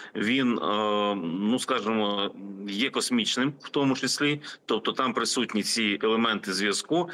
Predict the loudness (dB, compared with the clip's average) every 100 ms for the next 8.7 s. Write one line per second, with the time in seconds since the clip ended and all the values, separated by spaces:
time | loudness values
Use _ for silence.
0 | -10 -2 2 4 4 2 4 4 4 4
1 | 4 4 2 2 -2 2 2 2 0 -2
2 | -8 -12 -4 -4 0 2 2 4 2 0
3 | -2 0 0 -2 0 0 0 0 0 0
4 | 0 2 2 2 0 0 0 0 2 2
5 | 0 -2 -6 -14 -4 0 2 2 2 2
6 | 0 -2 -4 -2 0 2 2 2 0 0
7 | 0 0 0 0 0 0 -6 -20 -20 -12
8 | -2 0 2 4 4 2 -2